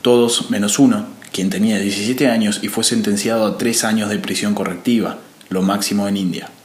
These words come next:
De los condenados a muerte, uno de ellos se suicidó al poco tiempo y los otros cuatro fueron apelando el juicio sin llegar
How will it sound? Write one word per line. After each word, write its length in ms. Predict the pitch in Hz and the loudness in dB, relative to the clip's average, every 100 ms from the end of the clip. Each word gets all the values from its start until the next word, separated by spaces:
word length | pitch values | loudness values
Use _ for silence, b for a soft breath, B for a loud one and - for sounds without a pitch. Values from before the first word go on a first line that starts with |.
| B B B B B | B B B B B
De 80 | 113 | -2
los 100 | - | -2
condenados 460 | 123 127 147 156 135 | 2 4 6 4 4
a 60 | |
muerte, 340 | 127 139 131 113 | 6 6 4 4
uno 180 | 127 117 | 4 4
de 100 | 117 | 2
ellos 200 | 117 104 | -2 -2
se 80 | |
suicidó 420 | 98 95 - 98 104 | -2 -4 -2 0 0
al 140 | 95 | -2
poco 220 | 98 104 | -4 -4
tiempo 440 | 107 120 101 95 95 | 0 2 2 -2 -2
y 60 | 107 | -2
los 180 | 104 123 | -2 0
otros 220 | 113 - | -2 -4
cuatro 380 | - 127 127 117 | 0 0 2 -2
fueron 300 | - 117 113 | -2 -2 0
apelando 420 | 101 95 104 107 | 0 0 0 2
el 60 | 98 | 0
juicio 480 | - 123 117 90 90 B B | 0 0 0 -4 -8 B B
sin 280 | - 127 131 | 2 4 4
llegar 420 | 110 104 113 | 2 0 0